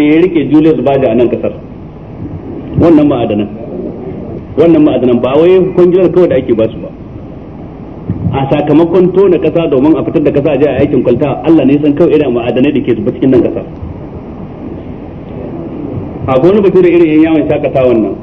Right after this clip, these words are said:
ya shiga cikin, a, a cikin Kano State, a wani local government. Yana yawo cikin dare da ganin waɗansu irin duwatsu suna kyalli.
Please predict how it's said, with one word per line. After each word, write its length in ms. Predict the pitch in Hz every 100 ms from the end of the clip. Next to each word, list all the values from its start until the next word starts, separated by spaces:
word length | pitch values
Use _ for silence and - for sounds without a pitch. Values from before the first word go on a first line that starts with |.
| 95
ya 120 | 139
shiga 160 | 156 127 131
cikin, 560 | 131 147 143 143 117 -
a, 280 | 131 127 131
a 40 |
cikin 260 | - 170 196
Kano 220 | 208 180 -
State, 160 | 127 - -
a 60 | 101
wani 160 | 123 143
local 260 | 156 143
government. 360 | 110 131 127 101 - - - - - - - - - - - - -
Yana 180 | 175 156
yawo 240 | 156 165 147
cikin 180 | 147 143
dare 220 | 147 151
da 60 | 156 -
ganin 200 | 135 135
waɗansu 260 | 139 139 135
irin 260 | 143 139
duwatsu 380 | 120 135 117 117
suna 160 | - 117
kyalli. 340 | 104 104 104